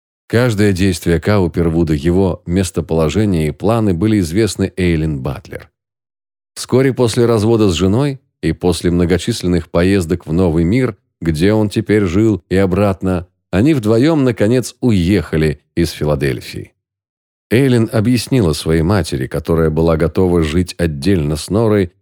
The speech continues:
что влюбилась в бывшего банкира и хочет выйти за него замуж. Престарелая дама, едва понимавшая её,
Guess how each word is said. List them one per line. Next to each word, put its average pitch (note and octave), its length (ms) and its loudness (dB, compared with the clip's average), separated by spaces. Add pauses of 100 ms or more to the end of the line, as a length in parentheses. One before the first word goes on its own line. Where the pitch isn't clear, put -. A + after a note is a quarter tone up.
что - 220 -2
влюбилась B2 560 2
в D#2+ 80 -6
бывшего F2 460 0
банкира G#2 640 0 (100)
и A#2+ 80 0
хочет - 400 -4
выйти F2+ 380 -2
за C#2 160 -4
него C#2 200 -2
замуж. A#1+ 500 -8 (800)
Престарелая A#2 680 0
дама, A2 360 0
едва F#2 400 -2
понимавшая F2+ 760 -2
её, C#2+ 420 -2